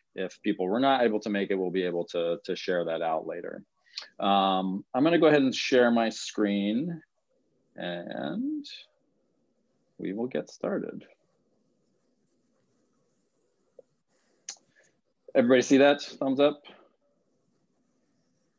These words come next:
Yes, great, thank you. Um, so we are going to, uh, I wanna start today,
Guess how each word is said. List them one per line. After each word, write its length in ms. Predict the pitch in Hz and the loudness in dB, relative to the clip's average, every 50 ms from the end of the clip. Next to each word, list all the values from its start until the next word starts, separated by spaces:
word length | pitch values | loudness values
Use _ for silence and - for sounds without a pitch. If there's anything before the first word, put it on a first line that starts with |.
| _ _ _ _ _ _ _ _ _ _ _ _ | _ _ _ _ _ _ _ _ _ _ _ _
Yes, 220 | 113 113 110 - - | -6 -6 -6 -6 -6
great, 260 | - 90 85 - - | -4 -4 -4 -4 -6
thank 220 | 95 - - - | -8 -8 -8 -12
you. 120 | - - - _ _ _ _ _ _ _ _ - - - - - _ _ - | -16 -18 -18 _ _ _ _ _ _ _ _ -16 -16 -16 -20 -20 _ _ 2
Um, 540 | 131 135 139 135 135 135 135 135 135 139 - | 4 4 6 6 4 4 2 2 0 -2 -4
so 220 | - - 147 143 | -2 2 2 4
we 180 | 147 160 175 180 | 4 4 2 2
are 140 | 180 190 165 | 0 -2 -2
going 320 | 170 170 160 165 160 151 | -2 -2 -2 -2 -4 -4
to, 500 | - 156 151 147 147 143 143 143 139 127 | -2 0 0 2 2 2 2 2 0 0
uh, 380 | 123 127 123 120 120 117 117 117 | 0 0 0 0 0 -2 -2 -2
I 80 | 123 127 | -2 -2
wanna 160 | 139 147 139 | -2 -4 -4
start 320 | - - - 139 135 110 | -4 -2 0 0 0 0
today, 640 | - 127 117 127 123 120 120 120 117 113 117 120 | -2 0 2 2 4 4 4 4 4 2 0 -2